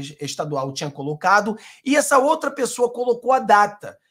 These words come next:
e começou a espalhar. Então foi espalhado pra tudo quanto é lugar. Agora, pessoal, vamos entender, né? Se eu fizer um pôster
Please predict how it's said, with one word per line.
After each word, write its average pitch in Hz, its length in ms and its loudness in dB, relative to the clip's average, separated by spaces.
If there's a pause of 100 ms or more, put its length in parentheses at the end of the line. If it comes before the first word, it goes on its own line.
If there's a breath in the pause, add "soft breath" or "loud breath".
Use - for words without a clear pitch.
(120)
e 240 80 -4
começou 262 500 -4
a - 20 2
espalhar. 233 440 -2
Então 226 180 -6
foi 262 180 -8
espalhado 254 480 -2
pra 254 160 -4
tudo 254 280 -12
quanto 254 240 -6
é 262 60 2
lugar. 233 500 0
Agora, 254 260 0
pessoal, 226 300 -2
vamos 220 220 -6
entender, 262 400 -4
né? 156 180 -2 (180 soft breath)
Se - 220 -6
eu 330 160 2
fizer 285 340 2
um 247 160 -2
pôster 160 560 -6